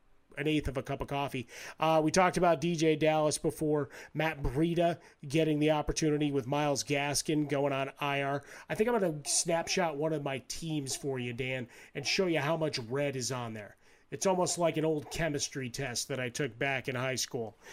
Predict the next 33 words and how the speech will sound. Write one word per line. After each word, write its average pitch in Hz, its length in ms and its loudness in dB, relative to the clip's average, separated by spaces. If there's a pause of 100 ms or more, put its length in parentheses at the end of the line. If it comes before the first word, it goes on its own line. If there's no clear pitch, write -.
(200)
Uh, 131 320 0
that's 151 320 2
how 143 200 2 (120)
bad 156 320 4
it's - 180 2 (120)
gotten 165 420 2 (260)
with 151 200 0
my 151 160 6
walking 139 600 2
wounded. 143 480 4 (300)
Uh, 156 220 4
and 185 120 4
then 202 200 6
Deontay 190 520 6
Johnson, 160 540 4 (240)
a 165 60 0
bit 220 200 6
of 175 100 2
a 160 60 -4
forgotten 165 580 4
man 165 340 6
in 156 220 4
Pittsburgh 156 540 2
right 151 240 2
now. 151 240 0
Everybody 147 340 2
worried 147 340 4
about 147 280 2
getting 147 280 0
Juju 139 400 0
Smith-Schuster 156 760 0
his 147 160 -2
targets, 156 500 0